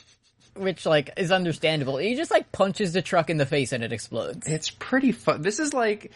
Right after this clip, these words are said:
Speaker 2: in the way that, uh, we saw Mustang's crowning moment, moment of awesome earlier,
Speaker 1: Mm.
Speaker 2: where he was, like, being
Speaker 1: Mm-hmm.
Speaker 2: epic to Envy. This
Speaker 1: Mm-hmm.
Speaker 2: feels like, to me, like it's, it's Greeling's crowning moment, which who knows what the future will hold. Nobody knows.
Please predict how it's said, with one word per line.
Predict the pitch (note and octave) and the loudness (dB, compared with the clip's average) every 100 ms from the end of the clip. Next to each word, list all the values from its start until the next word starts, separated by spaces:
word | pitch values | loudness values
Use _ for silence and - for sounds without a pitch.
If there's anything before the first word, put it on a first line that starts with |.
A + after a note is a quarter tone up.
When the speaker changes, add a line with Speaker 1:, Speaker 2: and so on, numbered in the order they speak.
| - - | -10 -2
Speaker 2:
in | G#3 | 0
the | G#3 | 2
way | G3 G#3+ | 2 2
that, | A3 G#3+ F3 | 2 0 2
uh, | D#3+ D3+ C3+ B2 G#2+ - | 2 4 4 2 0 -2
we | D#3 E3 | 0 0
saw | F3 D#3 | 2 2
Mustang's | C#3 C3 - C#3 C#3 C3 | 2 0 2 2 2 -2
crowning | - C3+ C3 C3 B2+ | -2 0 2 2 2
moment, | B2+ B2+ A#2+ - | 2 2 -2 0
moment | C3 B2+ B2+ | 0 2 2
of | A#2+ | 2
awesome | A2+ A#2 D3+ D3 D3+ | 0 0 0 0 0
earlier, | D#3+ E3 E3+ E3+ E3+ E3 | 0 2 2 2 2 2
Speaker 1:
Mm. | D#3 | 2
Speaker 2:
where | C3+ | 2
he | C3+ | 2
was, | B2+ | 2
like, | B2 | 0
being | D3 B2+ | 0 -2
Speaker 1:
Mm-hmm. | B2+ | -2
Speaker 2:
epic | - B2 | -2 -2
to | - | 0
Envy. | A#2+ B2 C#3+ C#3+ C#3+ - - - - D3+ | 0 0 0 -2 -4 -18 -20 -20 -10 -2
This | F#3 E3 | -2 0
Speaker 1:
Mm-hmm. | |
Speaker 2:
feels | G3+ F#3+ F3 | 0 0 0
like, | E3+ D3+ D3 - | -6 -2 -2 0
to | D3+ | 0
me, | C3+ B2+ C3 | 2 2 2
like | C3+ C3 | 2 0
it's, | A2 - - - | -2 -4 -6 -2
it's | C3+ C#3 | -4 -2
Greeling's | C3+ C3 C3 C3+ C3+ C#3+ - - - - D#3+ | -2 0 2 2 2 0 0 -2 -4 -14 -6
crowning | F3 D#3+ E3+ | -2 0 2
moment, | E3+ E3 D3+ | 2 2 0
which | C#3 - | 0 0
who | E3 | 0
knows | B2 A2+ B2+ | 0 -2 -4
what | C3 B2 | -4 -2
the | |
future | B2+ A#2 | -2 0
will | A#2 | 0
hold. | A2+ A#2 | 0 2
Nobody | D3 B2 | 2 2
knows. | G#2+ F#2+ | -2 -6